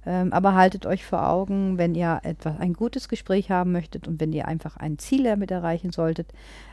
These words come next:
äh, macht euch Gedanken darüber, wie ihr es ansprecht, seid nicht anklagend,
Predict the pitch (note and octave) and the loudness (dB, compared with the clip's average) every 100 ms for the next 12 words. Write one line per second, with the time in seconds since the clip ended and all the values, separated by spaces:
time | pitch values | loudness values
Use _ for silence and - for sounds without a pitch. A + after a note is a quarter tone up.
0 | - E3 D#3+ D#3 - - E3+ - A3 - | -4 0 0 -2 -6 -8 -4 0 0 2
1 | A3 - G3+ F#3+ F3 G#3 G#3+ A#3 - F#3+ | 0 0 -2 0 0 4 4 4 0 -2
2 | - F#3+ F3+ - F3 - A3 - F#3 G3 | -2 -4 -2 0 0 0 -2 -2 -2 -2
3 | G#3 F#3+ F#3 F#3+ F#3+ | -2 -2 0 -2 -4